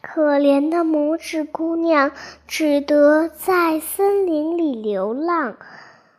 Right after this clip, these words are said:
饿了吃花蜜，渴了喝露水。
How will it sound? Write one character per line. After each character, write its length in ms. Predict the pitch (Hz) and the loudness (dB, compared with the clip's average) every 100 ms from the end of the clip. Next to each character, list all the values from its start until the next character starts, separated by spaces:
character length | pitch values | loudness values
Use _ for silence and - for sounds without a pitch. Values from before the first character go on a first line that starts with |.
| _ _ | _ _
饿 380 | 359 370 349 294 | 0 2 2 0
了 400 | 269 247 240 247 | 0 0 -2 -4
吃 500 | - - - - 381 | -10 -16 -14 -8 -6
花 380 | 370 - 392 392 | -6 -6 -4 -2
蜜， 500 | 403 427 392 277 - _ - - - | 0 0 0 -2 -6 _ -20 -20 -10
渴 520 | - 285 247 220 214 | -6 -2 2 2 2
了 420 | 254 277 302 311 - | 0 0 -2 -4 -10
喝 400 | - - 392 392 | -14 -4 0 0
露 340 | 403 415 294 | 2 2 2
水。 420 | - - 208 - | -4 -6 -6 -6